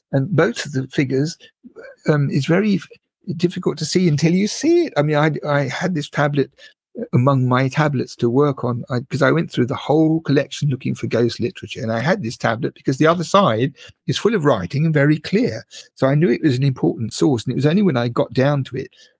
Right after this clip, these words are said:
and looked at it properly under the lamp, I suddenly saw these drawings. It was electrifying. So what we actually have is a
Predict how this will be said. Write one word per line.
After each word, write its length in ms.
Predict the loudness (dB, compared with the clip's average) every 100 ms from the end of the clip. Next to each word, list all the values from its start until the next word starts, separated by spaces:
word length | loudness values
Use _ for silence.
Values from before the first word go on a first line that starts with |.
| _ -2
and 120 | -2
looked 240 | -2 -6
at 80 | -10
it 140 | -10 _
properly 460 | -4 -4 -4 -8 0
under 240 | 0 2
the 120 | 0
lamp, 320 | 2 4 4 2
I 80 |
suddenly 460 | 0 0 0 2 2
saw 360 | 2 0 0 -2
these 220 | -4 -4
drawings. 560 | -2 0 0 0 -4 -4
It 100 | -2
was 120 | 2
electrifying. 880 | 2 0 -4 -12 -18 -14 -12 -12 -8
So 240 | 0 0 -2 _ _ _
what 240 | -2 0 2
we 100 | -2
actually 300 | -2 -2 0
have 280 | 0 0 0
is 180 | 0
a 120 | -2